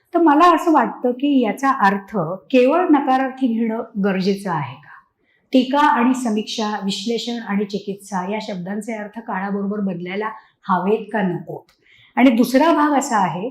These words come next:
की आपल्या शिक्षणाच्या टप्प्यावर आपण असं बघतो की बहुतांश वेळा उच्च शिक्षणाच्या वर्तुळामध्ये समीक्षा आणि चिकित्सा करण्याचा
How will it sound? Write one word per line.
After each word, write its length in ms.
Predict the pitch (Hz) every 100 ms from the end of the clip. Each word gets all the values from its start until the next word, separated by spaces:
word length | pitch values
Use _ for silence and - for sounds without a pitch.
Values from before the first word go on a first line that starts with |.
| - _ _ _
की 500 | 277 285 285 - - -
आपल्या 320 | 202 233 262 269
शिक्षणाच्या 540 | 233 - 247 247 254 254
टप्प्यावर 420 | 190 - 214 233
आपण 240 | 220 214
असं 220 | 202 214 185
बघतो 400 | 170 - 196 156 - _ _ _ _ _ _ _
की 60 | 254
बहुतांश 500 | 214 196 247 294 311
वेळा 220 | 277 277 277
उच्च 200 | 226 -
शिक्षणाच्या 760 | 320 320 - 320 294 285 285 277 277 - - -
वर्तुळामध्ये 720 | 214 220 240 233 226 202 226
समीक्षा 500 | 220 208 208 - 226
आणि 260 | 202 196 196
चिकित्सा 600 | - - 190 - 190 180 - - - _
करण्याचा 640 | - 190 196 196 196 196